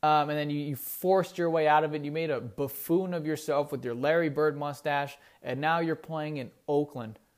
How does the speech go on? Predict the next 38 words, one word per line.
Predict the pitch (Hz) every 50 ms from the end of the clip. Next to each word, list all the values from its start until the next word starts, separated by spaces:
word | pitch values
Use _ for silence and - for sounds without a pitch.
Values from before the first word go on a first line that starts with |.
| _ _ _ _ _ _ _ _
in | - 143
a | 143 143
dysfunctional | 135 - 139 135 - - - - - 180 185 175 - - 175 165 156 139
franchise | - - 151 143 143 143 143 - 156 143 139 135 135 143 143 135 - _ _ _ _ _ _ _ _ _ _ _ _ _ _ _ _
with | - 135 131 110 120
John | 127 151 170 175 180 185 185 175
Gruden | 147 156 175 175 175 170
as | 165 156 143 143
your | 151
head | 139 143 151 147 147
coach. | - - 147 147 143 -
He's | 147 139
gonna | 147 156 147 143
be | 139 139
screaming | 123 - - - - - 156 165 170 165 -
<laughs> | 175
at | 185 170 - - - 180
you | 180
day | 165 135 123 139 160 165 180 175 175 175 175
in | 175 175 175 170 - - - - _ _
and | - - 127 123 120
day | 123 160 160 170 165 160
out | 156 151 151 156 156 151 - - - _ _ _ _ _ _ _ _ _ _ _ _ _ _ _ _ _ _ -
'cause | - 147 131 131
his | 135 151 180 190 175
hair | 156 139 151 170 180 185 185 185 180 175 - - - _ _ _ _ _ -
is | - 139 135
more | 156 165 175 175 180
blonde | 156 143 160 165 160 165 170 170 175 170 151 143
than | 135 131 143
your | 160 170
mustache. | 165 151 147 160 170 165 - - 170 160 165 165 160 -
You're | - 151 151
gonna | 170 170 165
have | 160 156 139 -
arguments | - - 151 165 165 170 170 170 170 165 - - - -
about | - 123 131 120 - - -
that. | 143 147 151 156 156 156 -